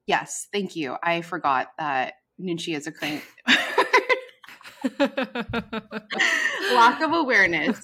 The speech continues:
Speaker 1: yes. Um, that one is, like, a
Speaker 2: <laughs>
Speaker 1: big one, I think, that has, like, come up where
Speaker 2: Mm.
Speaker 1: it's like,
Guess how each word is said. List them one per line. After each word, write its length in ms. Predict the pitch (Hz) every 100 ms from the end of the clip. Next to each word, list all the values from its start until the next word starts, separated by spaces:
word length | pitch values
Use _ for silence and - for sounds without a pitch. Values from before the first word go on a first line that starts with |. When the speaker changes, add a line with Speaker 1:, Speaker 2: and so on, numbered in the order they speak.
| 247
Speaker 1:
yes. 480 | 214 170 180 220 - -
Um, 680 | 220 214 214 214 208 208 190
that 240 | 214 233
one 180 | 311 359
is, 80 | 415
like, 140 | 320 269
a 120 | 165
Speaker 2:
<laughs> 40 |
Speaker 1:
big 180 | 190 180
one, 340 | 156 151 160 160
I 120 | 180
think, 480 | - 165 156 - -
that 220 | 165 156
has, 240 | 165 160 160
like, 140 | 151
come 220 | - 175
up 140 | 151 -
where 220 | 185 -
Speaker 2:
Mm. 80 | 180
Speaker 1:
it's 140 | 175
like, 180 | 165 147